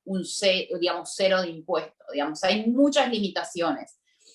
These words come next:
Hay limitaciones en el cálculo, en cómo se calcula, porque se calcula en función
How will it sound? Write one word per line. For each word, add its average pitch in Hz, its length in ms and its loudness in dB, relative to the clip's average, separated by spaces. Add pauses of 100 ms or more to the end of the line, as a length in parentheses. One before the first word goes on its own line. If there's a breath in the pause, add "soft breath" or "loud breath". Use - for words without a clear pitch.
(180 soft breath)
Hay 214 180 2
limitaciones 240 800 0
en 208 100 -2
el 190 160 -2
cálculo, 180 640 0
en 160 120 -8
cómo 196 260 0
se 196 180 -6
calcula, 214 640 0
porque 190 300 -6
se - 180 -12
calcula 190 440 0
en 190 120 -4
función 190 540 -4